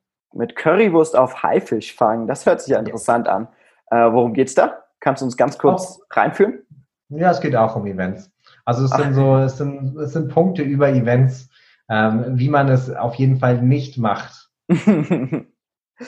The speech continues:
Speaker 1: Sehr, sehr geil. Sehr, sehr geil. Cool. Ähm, wie kann man dich denn sonst erreichen, wenn mir das jetzt gefallen hat, was es wahrscheinlich den meisten getan hat? Wie komme ich denn zu dir oder was kann ich noch von dir haben,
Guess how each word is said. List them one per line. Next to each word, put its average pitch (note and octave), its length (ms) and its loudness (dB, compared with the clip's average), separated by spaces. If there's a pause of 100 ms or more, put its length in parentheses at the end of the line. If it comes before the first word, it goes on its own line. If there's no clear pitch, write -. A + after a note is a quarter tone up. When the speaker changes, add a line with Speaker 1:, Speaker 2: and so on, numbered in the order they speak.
(160)
Speaker 1:
Sehr, B2+ 420 4
sehr A#2 220 4
geil. G#2 420 4
Sehr, G#2+ 380 -4
sehr F#2+ 260 -6
geil. D#2 380 -6 (580)
Cool. G#3 380 4
Ähm, B2 420 0
wie B2 140 -6
kann G#3+ 160 0
man A3 80 4
dich F3 120 -6
denn D3 140 -2
sonst D#3 300 0
erreichen, A#2+ 680 0
wenn A2+ 460 -4 (100)
mir A#2 100 -6
das A2 140 -2
jetzt B2+ 160 -6
gefallen C3+ 340 2
hat, F3 280 0
was A#2 160 -4
es A#2 100 -14
wahrscheinlich A2 380 -2
den A2 100 -8
meisten A2 300 -4
getan A#2+ 340 -4
hat? G3+ 220 -4 (880)
Wie C3 180 -2
komme E3+ 200 0
ich - 80 -6
denn B2 140 0
zu C3 200 -2
dir A#2+ 160 6
oder G#2+ 180 4
was A2 140 -4
kann B2+ 180 -6
ich A#2+ 60 -14
noch C3 200 -2
von C3 140 -2
dir A#2+ 220 0
haben, C#3+ 400 0